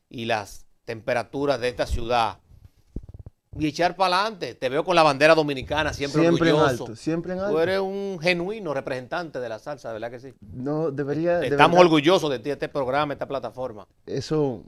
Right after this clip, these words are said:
Speaker 2: me llena el corazón, me, me, me da energía para continuar adelante con mi proyecto, ¿verdad que sí?
Speaker 1: Claro, y un
Speaker 2: Yo me siento muy feliz con el apoyo que el público me está dando. Es un, oye, no, no deja de sorprenderme cómo las personas cuando yo estoy cantando un merengue ahí en el subway, cómo se ponen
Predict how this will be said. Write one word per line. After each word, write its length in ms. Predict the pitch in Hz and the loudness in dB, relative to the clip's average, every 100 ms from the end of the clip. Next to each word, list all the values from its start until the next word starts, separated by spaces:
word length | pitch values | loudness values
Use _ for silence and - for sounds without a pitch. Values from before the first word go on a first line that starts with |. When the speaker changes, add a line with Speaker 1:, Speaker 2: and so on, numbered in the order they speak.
| - | -6
Speaker 2:
me 200 | 131 131 | -2 0
llena 240 | 151 151 | 2 0
el 80 | 139 | -2
corazón, 640 | 135 131 120 131 131 127 | -6 -8 -6 -8 -8 -8
me, 160 | 120 117 | -8 -8
me, 300 | 127 120 117 | -6 -6 -6
me 140 | 120 | -6
da 220 | 113 131 | -4 -2
energía 500 | 139 143 117 135 139 | -2 -4 -6 -6 -6
para 260 | 131 120 113 | -6 -6 -6
continuar 580 | - 117 113 110 120 120 | -8 -8 -8 -8 -6 -6
adelante 440 | 117 110 113 117 | -4 -6 -8 -8
con 120 | 113 | -10
mi 80 | 110 | -10
proyecto, 440 | 107 107 110 - 107 | -6 -6 -6 -6 -8
¿verdad 200 | 107 120 | -6 -8
que 60 | |
sí? 60 | 107 | -8
Speaker 1:
Claro, 240 | 131 135 98 | -8 -8 -10
y 80 | 110 | -8
un 80 | 120 | -4
Speaker 2:
Yo 80 | 151 | -4
me 100 | 160 | -2
siento 300 | 175 165 160 | -2 0 -2
muy 160 | 170 | -2
feliz 500 | 175 175 170 165 - - - - | -2 -2 -2 -4 -8 -14 -20 -20
con 120 | - 135 | -6 -2
el 100 | 131 | 0
apoyo 420 | 113 202 220 185 | 0 0 0 -2
que 80 | 160 | -4
el 60 | 123 | -4
público 360 | 143 139 131 | -2 -2 -4
me 100 | 123 | -6
está 180 | 117 123 | -6 -8
dando. 380 | 117 113 117 113 - - - - | -6 -6 -8 -10 -16 -20 -20 -8
Es 80 | 139 | -4
un, 240 | 180 - - | -2 -4 -6
oye, 460 | 143 143 123 113 - _ _ - - | 0 2 0 -4 -10 _ _ -20 -12
no, 560 | 127 135 147 156 156 | -4 0 2 2 2
no 160 | 147 147 | 0 2
deja 180 | 170 160 | 2 2
de 60 | |
sorprenderme 640 | 147 139 127 131 139 127 123 | 0 -2 -4 -4 -4 -4 -8
cómo 200 | 120 127 | -10 -8
las 120 | 127 | -10
personas 400 | 127 107 127 123 | -10 -12 -10 -10
cuando 180 | 120 117 | -10 -12
yo 40 | |
estoy 140 | 120 135 | -12 -12
cantando 320 | 131 127 127 | -10 -10 -8
un 60 | |
merengue 320 | 120 120 123 117 | -8 -8 -6 -6
ahí 60 | |
en 100 | 117 | -6
el 80 | 113 | -8
subway, 380 | - 120 110 110 | -8 -10 -8 -10
cómo 180 | 120 113 | -10 -12
se 140 | 107 | -14
ponen 400 | 120 120 117 110 | -12 -10 -10 -14